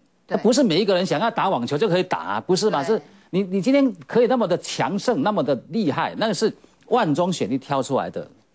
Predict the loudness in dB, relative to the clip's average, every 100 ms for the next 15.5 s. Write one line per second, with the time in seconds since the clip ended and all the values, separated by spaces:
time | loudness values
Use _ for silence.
0 | -2 2 2 2 2 2 2 0 0 -4
1 | -8 -10 -10 -8 -6 -6 -8 _ _ _
2 | _ -2 2 0 0 -2 -2 -4 -2 0
3 | 0 0 0 -2 -6 -10 -12 -12 -14 -18
4 | _ _ _ _ _ _ _ _ _ _
5 | _ 2 4 4 2 2 2 2 0 0
6 | 0 0 0 -2 -4 -2 0 2 0 0
7 | 0 -2 -2 -2 -2 -2 -4 -4 -6 -14
8 | -20 _ -14 0 2 2 2 4 4 2
9 | 0 0 -2 -2 0 0 2 2 2 0
10 | -6 -8 -10 -14 -18 -10 -6 0 2 4
11 | 4 4 2 -2 -2 -2 -2 -4 -6 -4
12 | -2 0 2 2 2 2 0 -2 -4 -2
13 | 0 0 -2 -2 -4 -8 -6 -4 -2 -4
14 | -4 -4 0 0 -2 -2 -2 -2 -4 -8
15 | -10 -12 -16 -18 -20